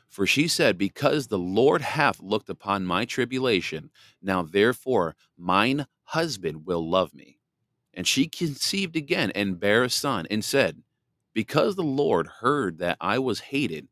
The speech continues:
he hath therefore given me this son." Also she called his name Simeon. And she conceived again and bare a son, and said, "Now at this time will my husband keep me company,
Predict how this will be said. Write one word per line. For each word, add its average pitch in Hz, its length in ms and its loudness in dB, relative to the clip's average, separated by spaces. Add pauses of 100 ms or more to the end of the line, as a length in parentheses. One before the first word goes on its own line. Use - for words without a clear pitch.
(240)
he 120 160 0
hath 135 300 0
therefore 123 480 0
given 120 400 0
me 80 280 -8 (120)
this 98 200 -4
son." 95 380 0
Also 104 440 2
she 104 200 -6
called 117 340 0
his 104 220 -4
name 87 320 -4 (200)
Simeon. 101 460 -2 (1500)
And 95 140 -2
she 95 140 -4
conceived 113 440 -2
again 113 300 -2
and 90 180 -4
bare 82 220 0
a 113 40 0
son, 78 420 -4 (220)
and 101 160 -2
said, 92 300 2
"Now 92 520 2 (300)
at 87 200 -2
this 120 200 0
time 131 300 0
will 92 120 -2
my 90 180 0
husband 92 400 -4
keep - 280 -10
me 104 160 -4
company, 135 540 -6